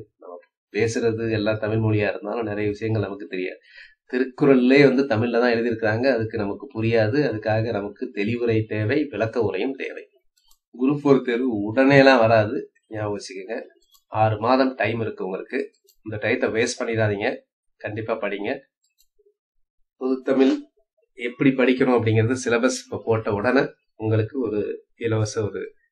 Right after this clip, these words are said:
video தமிழ் ஐயா வந்து வகுப்பு எடுப்பாங்க.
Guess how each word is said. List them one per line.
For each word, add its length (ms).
video 360
தமிழ் 260
ஐயா 260
வந்து 200
வகுப்பு 340
எடுப்பாங்க. 420